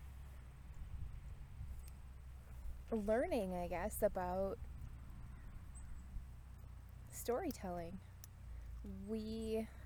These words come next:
went into the recording studio <laughs> and we had done a series of recordings about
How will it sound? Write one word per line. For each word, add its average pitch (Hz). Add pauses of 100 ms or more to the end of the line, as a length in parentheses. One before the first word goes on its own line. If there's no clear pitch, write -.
(580)
went 247
into 269
the 262
recording 254
studio 196 (140)
<laughs> -
and 320
we 294
had 254
done 226 (1800)
a 202 (120)
series 202 (220)
of 185 (1120)
recordings 196 (360)
about 214